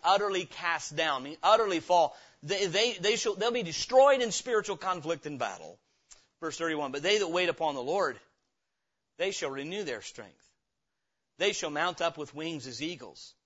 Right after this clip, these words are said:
They shall run and not be weary, and they shall walk and not faint." God says, "I don't faint.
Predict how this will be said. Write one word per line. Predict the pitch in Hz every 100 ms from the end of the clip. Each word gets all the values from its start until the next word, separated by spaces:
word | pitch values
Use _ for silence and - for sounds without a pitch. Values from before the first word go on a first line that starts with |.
| _ _ _ _ _ _ -
They | 180
shall | 190 170
run | 156 202 226 143
and | 120
not | 127 127
be |
weary, | 127 170 175 107
and | 104
they | 120
shall | 113 110
walk | 127 160 131 - _ _ _ _ _ _ _
and | 98
not | 101 101
faint." | - 110 92 _ _ -
God | 147
says, | 143 143 120 - _ _ _
"I | 143 208
don't | 180 135
faint. | - 110 101 110